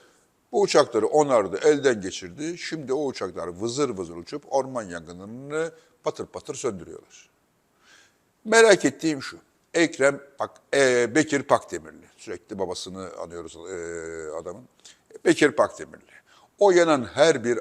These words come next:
ağaç için, o gün lüzumsuz yere yanan, senin bu uçaklar hurda dediğin ve uç-, uçurmadığın uçaklardan dolayı yanan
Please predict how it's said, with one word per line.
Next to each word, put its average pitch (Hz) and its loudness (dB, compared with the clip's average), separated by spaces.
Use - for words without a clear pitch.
ağaç 95 0
için, 78 -14
o 101 -8
gün 85 -16
lüzumsuz 104 -8
yere 82 -6
yanan, 78 -12
senin 131 -4
bu 127 -2
uçaklar 117 -4
hurda 107 -2
dediğin 95 -10
ve 110 0
uç-, 110 -4
uçurmadığın 107 -6
uçaklardan 95 -6
dolayı 85 -8
yanan 85 -10